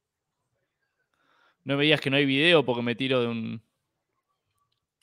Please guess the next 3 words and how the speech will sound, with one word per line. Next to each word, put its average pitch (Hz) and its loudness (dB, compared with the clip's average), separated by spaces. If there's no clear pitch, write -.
Hemos 120 -8
sido, 135 -6
<laughs> - -14